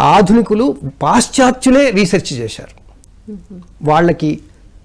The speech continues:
Speaker 1: ఆ, సానుకూలమైనటువంటి రిజల్ట్ వచ్చింది. ఎస్, ఇది ఈయన కాస్మిక్ ఎనర్జీతో సంబంధం ఉంది. అది ఆ కాస్మిక్ ఎనర్జీని ఎట్లా డిఫైన్ చేశారంటే, మళ్ళీ ఆ ఎలక్ట్రోమాగ్నెటిక్ ఎనర్జీని మెజర్ చేసి ఏదో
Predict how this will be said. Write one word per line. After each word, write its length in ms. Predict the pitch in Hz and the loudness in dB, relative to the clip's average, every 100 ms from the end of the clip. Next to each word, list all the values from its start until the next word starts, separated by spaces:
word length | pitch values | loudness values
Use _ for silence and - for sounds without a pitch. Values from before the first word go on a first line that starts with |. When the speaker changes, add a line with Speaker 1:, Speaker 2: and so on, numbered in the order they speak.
| - 147 | -10 -6
Speaker 1:
ఆ, 120 | 131 | -4
సానుకూలమైనటువంటి 1000 | - 175 240 233 226 202 185 170 160 139 | 0 2 2 2 4 4 0 -4 -6 -4
రిజల్ట్ 300 | 131 156 143 | -2 -2 -4
వచ్చింది. 300 | - 160 175 - _ - - - | -10 -14 -20 -20 _ -20 -14 -2
ఎస్, 240 | 170 165 - | -2 -2 -6
ఇది 200 | 139 147 - | -6 -6 -2
ఈయన 380 | 156 175 151 | 0 2 0
కాస్మిక్ 400 | 139 165 175 185 | -2 -4 -2 0
ఎనర్జీతో 440 | 180 165 151 156 202 | 0 0 -2 -4 -4
సంబంధం 380 | 156 147 147 131 | -2 -2 0 -2
ఉంది. 240 | 123 120 - - - | -4 -10 -14 -16 -4
అది 140 | 254 | 2
ఆ 160 | 240 214 | 4 4
కాస్మిక్ 400 | 196 196 226 214 | 2 0 2 4
ఎనర్జీని 320 | 220 190 214 | 4 4 2
ఎట్లా 200 | 190 202 | 2 0
డిఫైన్ 320 | 190 185 196 | 2 2 2
చేశారంటే, 320 | 190 196 202 302 | 2 0 -2 0
మళ్ళీ 360 | 247 208 175 - - - 147 | 2 2 2 -2 -20 -12 -6
ఆ 240 | 123 117 | -4 -2
ఎలక్ట్రోమాగ్నెటిక్ 760 | 160 175 185 175 170 175 170 165 | -2 0 0 2 2 2 0 2
ఎనర్జీని 560 | 165 151 165 165 160 | 2 2 2 2 4
మెజర్ 240 | 151 160 160 165 | 4 2 0 -4
చేసి 160 | 165 | -4
ఏదో 100 | 160 | -4